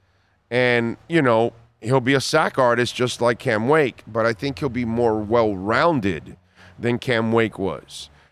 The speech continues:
Cam Wake wasn't great against the run, and you did not want him dropping back in pro-, in, in coverage. That was not Cam Wake's thing.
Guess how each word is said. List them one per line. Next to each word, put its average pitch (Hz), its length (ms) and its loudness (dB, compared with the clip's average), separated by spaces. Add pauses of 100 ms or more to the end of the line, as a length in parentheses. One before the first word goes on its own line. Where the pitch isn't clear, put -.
Cam 135 220 0
Wake 147 180 0
wasn't 123 320 -2
great 127 260 2
against 135 340 -2
the 160 80 0
run, 120 460 2
and 104 320 -8
you 120 320 -2
did 120 240 0
not 123 220 0
want 113 260 0
him 110 260 -2 (320)
dropping 113 380 0
back 101 240 -2
in 101 80 -4
pro-, 90 260 -4
in, 98 320 -6
in 90 280 -8
coverage. - 540 -10 (400)
That 117 180 -2
was 107 180 -4
not 104 180 0
Cam 101 260 -8
Wake's 92 280 -8
thing. 85 180 -8